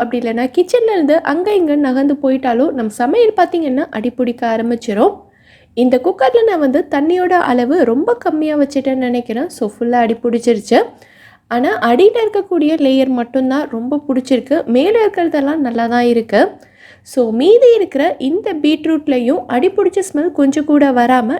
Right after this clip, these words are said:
நல்லா ஃப்ரெஷ்ஷா இருக்கணும் அப்படின்னா என்ன பண்ணணுங்கிறத பார்க்கலாம். அடி பிடிக்காம பாத்திரத்துல ஒட்டாம மேல அப்படியே நல்லா ஃப்ரெஷ்ஷா இருக்கும் பாத்தீங்களா, அதை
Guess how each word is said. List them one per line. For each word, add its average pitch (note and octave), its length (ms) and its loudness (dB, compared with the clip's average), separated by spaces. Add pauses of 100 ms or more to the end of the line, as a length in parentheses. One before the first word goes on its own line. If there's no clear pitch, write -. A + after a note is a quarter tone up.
(140)
நல்லா D#4 240 0
ஃப்ரெஷ்ஷா E4 480 0
இருக்கணும் B3+ 400 0
அப்படின்னா A3+ 300 -4 (200)
என்ன G4 180 0
பண்ணணுங்கிறத B3+ 580 0 (100)
பார்க்கலாம். A3+ 400 0 (380)
அடி C#4+ 140 6 (100)
பிடிக்காம F#4 520 2 (220)
பாத்திரத்துல D#4+ 560 -2 (140)
ஒட்டாம A#3+ 500 0 (240)
மேல G#4 300 2
அப்படியே D4 260 -2
நல்லா C4+ 240 0
ஃப்ரெஷ்ஷா C#4+ 420 -2
இருக்கும் C4 300 -4
பாத்தீங்களா, A3+ 420 -2 (220)
அதை G4 160 0